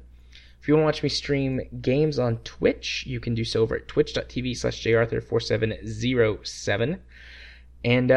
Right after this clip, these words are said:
if you wanna be my friend on Steam, my Steam username is J Arthur four seven zero seven. I accept all friend requests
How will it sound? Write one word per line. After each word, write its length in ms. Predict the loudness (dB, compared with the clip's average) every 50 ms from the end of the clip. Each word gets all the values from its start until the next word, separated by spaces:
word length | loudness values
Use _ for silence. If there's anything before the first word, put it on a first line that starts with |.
| 6 4
if 160 | 2 2 2
you 60 | 2
wanna 100 | 2 2
be 100 | 2 0
my 140 | 0 0 0
friend 380 | 0 -2 -2 0 0 0 0 -4 -4
on 240 | -4 -2 -2 -2
Steam, 640 | -2 -4 -8 -8 -4 -2 -2 0 0 -2 -4 -6 -8 -12 -16 -12
my 300 | -8 -4 -2 -2 -2 -2
Steam 260 | -2 -2 -2 -2 0
username 420 | 0 -2 -2 -2 -2 -2 0 0 -2
is 220 | -2 -4 -6 -10 -14 -20 -20 -14 -6
J 140 | -4 -2 0
Arthur 260 | 0 0 0 -2 -4
four 160 | -2 -2 -2
seven 240 | 2 2 2 2 0
zero 160 | -2 -2 -2
seven. 340 | -2 0 -2 -2 -2 -2 -4
I 100 | -4 -6
accept 280 | -6 -4 -6 -6 -4
all 160 | -2 0 0 2
friend 200 | 2 2 2 2
requests 460 | 2 4 4 4 4 0 -10 -16